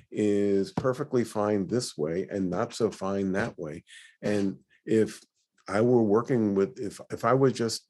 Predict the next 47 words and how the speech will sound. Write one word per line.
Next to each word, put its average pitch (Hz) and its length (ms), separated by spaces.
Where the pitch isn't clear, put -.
babysitting, 110 580
if 95 120
I 110 80
were 117 140
just - 380
with 107 460
this 120 220
kid 123 300
for 104 300
a 95 60
day, 85 500
and 95 120
I 92 80
know 98 220
what's 104 240
on 95 120
this 90 180
handprint, 107 460
and 101 140
he's 92 140
hard 101 400
to 98 180
be 101 320
with 123 340
for 104 120
most 101 260
people, 110 340
I 98 80
would 107 180
try 101 360
to 95 160
get 98 240
through 101 300
the 87 100
front 90 300
door 82 200
this 95 260
way 80 140
based 85 320
upon 78 320
this, 82 220
this, 80 260
and 80 100
this 78 220
in 78 80
this 73 180
hand. 73 260